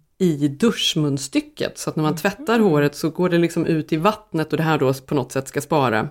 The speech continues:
Speaker 1: Jag vet inte
Speaker 2: Mm.
Speaker 1: exakt hur det här funkar. Sen hem-, har de en hemmaprodukt som de kallar för Smart Pod, där en tvåhundra milliliters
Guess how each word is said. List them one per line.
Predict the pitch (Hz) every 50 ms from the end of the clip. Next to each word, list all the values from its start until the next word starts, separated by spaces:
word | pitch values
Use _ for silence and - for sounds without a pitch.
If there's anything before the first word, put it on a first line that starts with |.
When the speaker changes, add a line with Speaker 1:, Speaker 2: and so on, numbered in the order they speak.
| - _ -
Speaker 1:
Jag | 165 160
vet | 156 156
inte | 170 143 -
Speaker 2:
Mm. | 165
Speaker 1:
exakt | 160 165 - 226 - -
hur | 151
det | 143
här | 143
funkar. | - 143 143 139 - 147 151 202 - _ - - - - - - - - - - - - - _ -
Sen | - - - 196 180 180
hem-, | 185 180 226 233 208 190 175 170 - -
har | 196 202 220
de | 185 180
en | 180
hemmaprodukt | 175 196 202 180 156 143 - 160 - - - - - - -
som | - - - 165 156 151 151 151 143 - - _ _ _ _ _ -
de | 170 175 156
kallar | - 170 160 151
för | 147 - 151
Smart | - - - - - 180 165 151 147 147 156 156 143 - - - - - _
Pod, | - - - 170 147 190 226 226 208 - -
där | 165 170 156 147
en | 147 147 147 147 - - - - - -
tvåhundra | 196 190 170 160 160 156 156
milliliters | 151 151 151 156 160 185 214 202 - - - 156 151 - - - - -